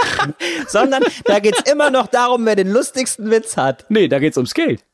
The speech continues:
Speaker 2: Da geht's darum, wer am meisten Geld verdient.
Speaker 1: Ja.
Speaker 2: So hab ich das mitbekommen.
Speaker 1: Aber wer gibt dir das Geld, Moritz? Hast du's gemerkt? Ist dir aufgefallen?
Speaker 2: Ja, Fans, Ergebene,
Speaker 1: Mhm.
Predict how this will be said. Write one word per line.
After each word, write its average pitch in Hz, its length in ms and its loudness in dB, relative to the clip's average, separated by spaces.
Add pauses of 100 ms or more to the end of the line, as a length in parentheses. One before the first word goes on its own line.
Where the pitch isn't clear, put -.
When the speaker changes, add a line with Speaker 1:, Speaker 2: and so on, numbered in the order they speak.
(140)
Speaker 2:
Da 127 100 0
geht's 135 240 0
darum, 170 480 0
wer 196 460 0 (280)
am 139 160 -2
meisten 170 380 0
Geld 247 240 2
verdient. 110 280 -2 (140)
Speaker 1:
Ja. - 40 -20 (280)
Speaker 2:
So 123 180 0
hab 139 80 2
ich 156 60 -2
das 208 140 -2
mitbekommen. 143 440 -2
Speaker 1:
Aber 160 140 2
wer 175 140 0
gibt 185 160 -6
dir 220 80 -2
das 220 120 -4
Geld, 220 180 -2
Moritz? 220 340 -4 (580)
Hast 160 200 -4
du's 220 120 -4
gemerkt? 196 540 -4
Ist 202 160 -6
dir 175 120 2
aufgefallen? 214 420 -2 (120)
Speaker 2:
Ja, 151 240 -2
Fans, 185 640 -4 (240)
Ergebene, 139 640 -2 (140)
Speaker 1:
Mhm. 156 300 -2